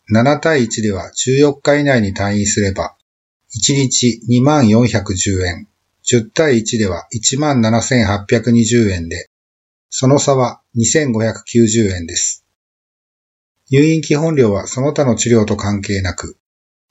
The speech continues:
病院には入院しているだけで一日これだけの収入が入ります。これは、入院期間に関係なく、七対一の入院基本料と十対一の入院基本料の差は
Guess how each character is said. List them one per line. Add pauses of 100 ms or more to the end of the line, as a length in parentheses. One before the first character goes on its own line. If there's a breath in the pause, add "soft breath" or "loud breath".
病
院
に
は
入
院
し
て
い
る
だ
け
で
一
日
こ
れ
だ
け
の
収
入
が
入
り
ま
す。 (1000)
こ
れ
は、
入
院
期
間
に
関
係
な
く、
七
対
一
の
入
院
基
本
料
と (100)
十
対
一
の
入
院
基
本
料
の
差
は